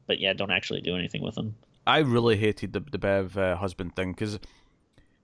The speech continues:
Speaker 2: but again, in the book, I see why it makes sense, where you're, you're, you're t-, alternating between stories, and you see her abusive father, and then you sort of contrast that with, okay, now she's grown up, she has an abusive husband. She's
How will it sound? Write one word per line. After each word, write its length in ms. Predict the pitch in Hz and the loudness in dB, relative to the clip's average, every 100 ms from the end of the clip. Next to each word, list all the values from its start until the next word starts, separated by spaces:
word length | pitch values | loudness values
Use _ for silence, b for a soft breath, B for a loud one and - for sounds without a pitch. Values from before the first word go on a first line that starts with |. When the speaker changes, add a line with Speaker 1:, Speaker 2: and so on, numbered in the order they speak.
| _ _ - | _ _ -14
Speaker 2:
but 140 | - - - - | -14 -14 -8 0
again, 420 | 151 175 143 143 - | 4 6 6 4 4
in 160 | 160 | 6
the 80 | 190 | 6
book, 320 | 127 131 151 - | 6 6 4 4
I 120 | 117 | 4
see 200 | - 135 | 4 4
why 200 | 123 120 | 6 6
it 80 | 104 | 4
makes 260 | 113 - | 2 0
sense, 440 | - 104 110 113 - | 4 4 4 0 2
where 120 | 113 | 4
you're, 160 | 110 98 | 4 4
you're, 160 | 107 | 4
you're 160 | 107 107 | 6 4
t-, 160 | - - | 2 2
alternating 380 | 127 - 131 | 2 4 2
between 240 | 120 - 117 | 2 2 0
stories, 340 | - 113 104 | 2 4 4
and 80 | 101 | 2
you 80 | 104 | 0
see 160 | 101 135 | 2 4
her 180 | 127 117 | 6 6
abusive 340 | 110 113 107 | 4 0 -4
father, 400 | - 104 101 101 | 2 6 6 6
and 160 | - 101 | 4 2
then 120 | 101 | 0
you 100 | 101 | 0
sort 200 | - - | 0 0
of 40 | |
contrast 520 | - 110 110 107 98 | 2 0 2 0 0
that 100 | - | 0
with, 120 | 98 95 | 0 2
okay, 320 | 117 - 104 | 2 4 2
now 180 | 107 110 | 4 4
she's 200 | 120 104 | 2 0
grown 160 | 110 | 2
up, 80 | 101 | 2
she 100 | - | 2
has 100 | 101 | 0
an 80 | 98 | 0
abusive 260 | 95 98 - | -4 -6 -4
husband. 400 | 101 92 92 85 | -4 -4 -6 -4
She's 220 | 98 | -6